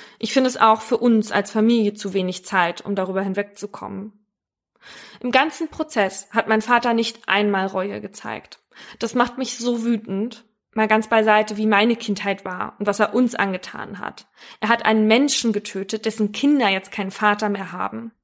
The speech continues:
Und die einzige Person, für die er Mitleid aufbringen kann, ist für sich selbst?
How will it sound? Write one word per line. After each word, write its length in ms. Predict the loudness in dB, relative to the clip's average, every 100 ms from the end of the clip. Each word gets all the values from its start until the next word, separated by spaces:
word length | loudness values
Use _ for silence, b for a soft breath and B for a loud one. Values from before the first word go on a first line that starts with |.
| _ _ _
Und 160 | -6 -6
die 220 | -10 _
einzige 520 | 0 0 0 0 0
Person, 580 | 0 -2 0 0 0 -6 -12
für 140 | -8
die 120 | 0
er 100 | 2
Mitleid 580 | 4 2 2 2 2 2
aufbringen 500 | 0 0 -4 -4 -4
kann, 460 | -6 -8 -8 -10 -16 _ _
ist 220 | -4 -4
für 120 | -2 -4
sich 300 | -4 -4 -2
selbst? 840 | 0 0 0 -4 -6 -10 -10